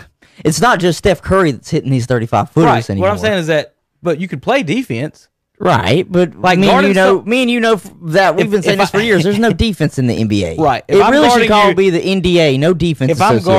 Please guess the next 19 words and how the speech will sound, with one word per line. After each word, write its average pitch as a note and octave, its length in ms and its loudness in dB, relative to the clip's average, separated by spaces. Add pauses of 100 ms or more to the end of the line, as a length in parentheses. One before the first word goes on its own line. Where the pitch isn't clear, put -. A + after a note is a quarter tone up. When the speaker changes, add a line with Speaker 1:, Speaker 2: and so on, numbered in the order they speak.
(160)
Speaker 1:
association. D3 80 -4
Speaker 2:
you C#3 100 -2
outside C#3 440 -2
the A2+ 60 -10
three-point A#2 480 -8
line, F#2 340 -20 (640)
you, C3+ 220 -10
you're D#3+ 220 0
no F3+ 200 0
threat E3 300 -6
to C3+ 40 -16
get B2+ 140 -4
a A#2 40 -4
layup, B2 440 -6
right? F#2 120 -16 (120)
Right? E3 340 -2 (400)
Speaker 1:
Uh-huh. A2+ 400 -4 (440)
Speaker 2:
So, F#3+ 340 -2
like, E3+ 320 -2